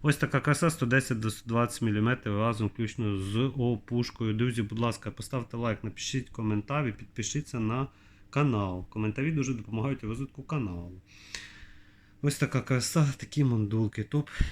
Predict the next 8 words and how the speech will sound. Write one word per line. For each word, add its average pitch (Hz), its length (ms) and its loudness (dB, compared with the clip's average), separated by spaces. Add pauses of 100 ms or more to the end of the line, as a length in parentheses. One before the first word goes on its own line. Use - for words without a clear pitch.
якість. 107 600 -2 (260)
Друзі, 120 340 2
всім 127 240 0
дякую 120 420 -2
за 113 100 0
перегляд, 151 480 -2
бережіть 107 460 -2
себе. 95 320 -6